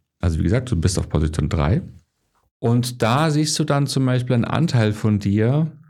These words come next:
der komplett das Gegenteil sein kann oder ganz anders ist. Also wenn du auf der Position eins jemand hast, der ganz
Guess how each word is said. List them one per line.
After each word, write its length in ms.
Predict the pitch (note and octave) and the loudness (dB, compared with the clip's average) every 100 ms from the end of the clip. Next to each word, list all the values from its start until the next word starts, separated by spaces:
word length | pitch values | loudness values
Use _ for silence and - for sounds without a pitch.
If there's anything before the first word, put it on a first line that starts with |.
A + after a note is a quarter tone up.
| _ _ _ _ _ _ _ A#2 | _ _ _ _ _ _ _ -2
der 500 | A2+ A#2 A#2 A2+ A2+ - - _ _ _ _ _ _ - | 2 4 2 0 -4 -10 -20 _ _ _ _ _ _ -10
komplett 320 | - A2 A#2+ | -2 0 0
das 140 | - - | -2 -2
Gegenteil 460 | B2 C#3+ - D#2+ | 0 0 0 0
sein 320 | D2+ D2 E2 | 0 0 0
kann 200 | F2 G2 | 0 0
oder 140 | G2 G2+ | 0 0
ganz 260 | G2+ G#2+ | 0 -2
anders 380 | - G#2 G2+ G2+ | -2 0 0 -2
ist. 240 | - - - | -4 -4 -4
Also 280 | - G2 | -2 0
wenn 160 | G2+ A2+ | 0 0
du 360 | A2 A2 A2 A2 - - - _ | 0 0 -2 -6 -20 -20 -20 _
auf 160 | A2 | -8
der 120 | - G2+ | -4 -2
Position 480 | G2+ G2 - G#2+ | 0 0 -2 -2
eins 380 | G2+ G2 A2+ B2 | 0 0 0 0
jemand 240 | A#2+ G#2+ G#2 | 0 0 0
hast, 180 | G2+ | -2
der 120 | - G2+ | 0 0
ganz 500 | F#2+ F#2 - - | 2 0 -2 -6